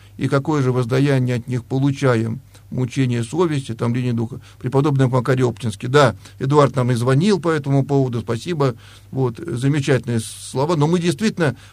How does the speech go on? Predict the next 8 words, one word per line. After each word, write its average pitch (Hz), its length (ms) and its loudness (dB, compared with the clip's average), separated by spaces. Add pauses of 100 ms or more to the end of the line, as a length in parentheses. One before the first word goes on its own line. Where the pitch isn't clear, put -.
мы 165 160 4
пристращаемся 170 1400 -2
к - 120 -18
тому, 185 500 0 (400)
э, 127 460 -2 (1200)
чем 185 600 2
мы 170 120 4
живём. 139 640 0